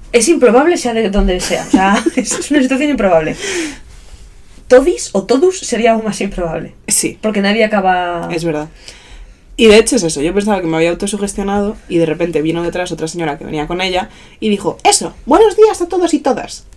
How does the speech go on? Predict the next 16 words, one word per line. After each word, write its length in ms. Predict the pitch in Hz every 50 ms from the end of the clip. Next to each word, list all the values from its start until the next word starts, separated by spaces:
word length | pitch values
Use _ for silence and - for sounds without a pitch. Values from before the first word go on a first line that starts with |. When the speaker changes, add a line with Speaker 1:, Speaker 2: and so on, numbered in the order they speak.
| - -
Speaker 2:
Y 100 | 180 175
la 100 | 165 160
señora 320 | - 185 180 180 170 160
dijo, 300 | - 151 - - 170 - - - - - -
"Y 140 | - 214 160
a 100 | 110 -
todes". 420 | 311 427 349 - - - - - - _ _ _ _
Y 80 | - 190
la 120 | 196 190
otra 140 | 185 196 196
dijo, 280 | 175 165 160 151 147 - -
"Sí, 200 | - - 339 320
sí, 300 | - - 262 220 - - - - -
y 80 | 220
a 100 | 214 208
todes". 460 | 208 285 269 226 - - - - -